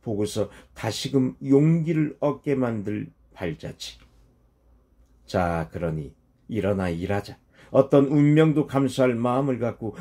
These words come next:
언제나 성취하며 언제나 추구하며 일하는 것과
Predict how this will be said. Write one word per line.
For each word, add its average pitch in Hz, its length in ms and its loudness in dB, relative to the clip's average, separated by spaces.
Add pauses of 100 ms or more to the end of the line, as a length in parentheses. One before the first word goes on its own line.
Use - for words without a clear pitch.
언제나 156 500 2
성취하며 123 840 -4 (160)
언제나 160 580 2
추구하며 104 680 -6 (320)
일하는 170 520 4
것과 95 520 -6